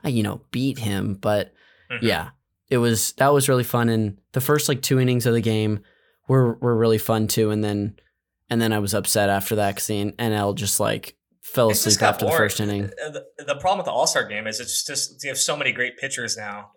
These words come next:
Speaker 2: and they're all coming out of the pen. Like, pitching is just taking such a big step up. So
Speaker 1: Yeah.
Speaker 2: uh, it's just, it just beca-, I mean, if you dig pitching, it's fun.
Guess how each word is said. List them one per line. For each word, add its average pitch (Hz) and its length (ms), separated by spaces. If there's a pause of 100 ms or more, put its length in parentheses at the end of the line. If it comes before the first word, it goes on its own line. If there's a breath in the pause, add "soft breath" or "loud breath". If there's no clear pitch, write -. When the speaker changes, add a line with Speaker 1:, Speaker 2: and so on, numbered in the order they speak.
Speaker 2:
and 117 120
they're 123 120
all 123 80
coming 120 180
out 110 100
of 101 80
the - 160
pen. 104 280 (100)
Like, 120 140
pitching 139 260
is 117 80
just - 180
taking 117 220
such - 300
a - 40
big 104 140
step - 320
up. 101 220
So 104 320 (200)
Speaker 1:
Yeah. 101 380
Speaker 2:
uh, 123 180
it's 135 200
just, - 260
it 135 100
just 135 160
beca-, 139 240
I 147 60
mean, 139 120
if 135 120
you 120 100
dig 131 220
pitching, 135 340
it's 98 140
fun. 104 360